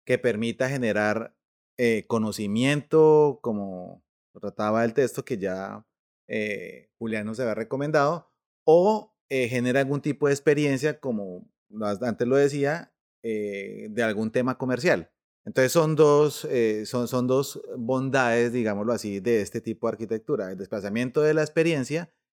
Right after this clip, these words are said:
y, eh, la ampliación o el, o el, o el, ¿cómo se llamaría? El, la, la mayor exposición de, de tiempo en, mediante un recorrido igual, porque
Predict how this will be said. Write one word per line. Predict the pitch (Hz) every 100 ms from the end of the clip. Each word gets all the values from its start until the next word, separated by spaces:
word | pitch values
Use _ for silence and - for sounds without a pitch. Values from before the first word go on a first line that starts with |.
| _
y, | - 151 220 -
eh, | 131 113 107 101 98 - _ _ _ -
la | 127
ampliación | 120 113 120 120 110 - 147 156 165 175 180 _
o | 143 127
el, | 123 113 110 120 -
o | 120
el, | 113 110 -
o | 123 117
el, | 110 107 101 101 101 101 -
¿cómo | 120
se | 135
llamaría? | 127 117 120 117
El, | 123 107 104 127 113
la, | 110 107 107 107 107
la | 117
mayor | 120 113 139
exposición | 160 175 147 127 127 131
de, | 143 151 - _ _ - _ _
de | 131 123
tiempo | - 147 165 170 - 175 175
en, | 165
mediante | 139 131 113 120
un | 117
recorrido | 143 160 127 113 120 127 147
igual, | 147 117 117 143 147 160 160
porque | 175 - 127 107 98 95 -